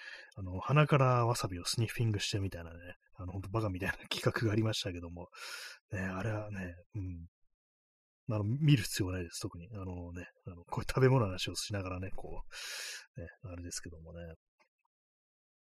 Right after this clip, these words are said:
えー、ストロムさん、えー、日本人が外国人に対する嫌がらせに好むことで有名な、なんかありましたね、それね。あのー、外国人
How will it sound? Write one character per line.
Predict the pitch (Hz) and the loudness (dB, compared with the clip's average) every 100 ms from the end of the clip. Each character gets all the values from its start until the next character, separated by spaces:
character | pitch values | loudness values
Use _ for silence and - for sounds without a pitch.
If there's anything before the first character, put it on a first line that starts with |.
| _ _ _ - - _ _ _ 98 | _ _ _ -20 -20 _ _ _ -8
え | 95 95 | -4 -4
ー、 | |
ス | - | 2
ト | 160 | 6
ロ | 135 | 6
ム | |
さ | 98 101 | 4 -2
ん、 | |
え | 104 101 | 0 4
ー、 | |
日 | 120 | 6
本 | 170 190 | 10 12
人 | 190 | 12
が | 135 92 | 10 8
外 | 117 147 | 6 6
国 | 175 165 | 8 6
人 | 131 | 6
に | 101 | 2
対 | - 104 | 0 -2
す | - | 0
る | 92 | 0
嫌 | 98 113 | 2 4
が | 120 | 4
ら | 113 | 2
せ | 107 | 0
に | 104 | -2
好 | - | -2
む | 110 117 | 2 2
こ | - | 0
と | 90 | -4
で | 87 | -4
有 | 92 | -2
名 | 92 | -2
な、 | 87 85 104 _ | -4 -8 -14 _
な | 104 | -6
ん | |
か | 90 | -4
あ | 87 | 0
り | 151 | 6
ま | 185 | 6
し | - | 6
た | 98 | 0
ね、 | 90 | -4
そ | 95 | -6
れ | 92 | -4
ね。 | 98 | -2
あ | 92 92 | -2 -4
の | 90 90 90 90 90 - - - - - - - _ - | -4 -4 -4 -6 -10 -16 -18 -18 -16 -16 -16 -18 _ -8
ー、 | 127 | 0
外 | |
国 | 143 143 | 4 6
人 | 120 95 87 | 6 2 -2